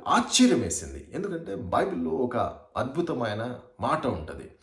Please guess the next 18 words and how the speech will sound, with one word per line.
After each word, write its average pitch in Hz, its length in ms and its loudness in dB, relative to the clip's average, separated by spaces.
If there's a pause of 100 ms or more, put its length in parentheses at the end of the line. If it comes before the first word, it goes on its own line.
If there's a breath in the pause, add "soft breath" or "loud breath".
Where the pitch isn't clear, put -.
(140 soft breath)
"నాకు 117 380 -2
ఆశ్రయదుర్గమగు 127 1080 8
యెహోవా 110 720 2
సన్నుతింపబడునుగాక, 120 1500 0
ఆయన 127 280 0
నా 117 240 0 (180)
చేతులకు 165 500 6
యుద్ధము, 117 680 0 (420 loud breath)
నా 120 180 0 (140)
చేతి 208 260 6
వేలకు 143 680 2 (100)
పోరాటము 165 580 4
నేర్పున్నాడు" 113 580 -2
అనేటువంటి 104 580 -8
ఒక - 120 -12
అద్భుతమైన 107 920 -6
మాట 113 280 0
ఉంటది. 78 360 -6